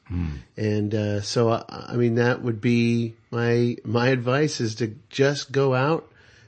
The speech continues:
Speaker 2: make some mistakes, but, but give, plan on giving nothing but yourself. And in the end,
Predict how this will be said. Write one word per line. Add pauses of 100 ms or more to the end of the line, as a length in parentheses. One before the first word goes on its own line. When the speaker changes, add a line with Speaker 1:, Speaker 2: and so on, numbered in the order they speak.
Speaker 2:
make
some
mistakes, (160)
but,
but
give,
plan
on
giving
nothing
but
yourself. (800)
And
in
the
end,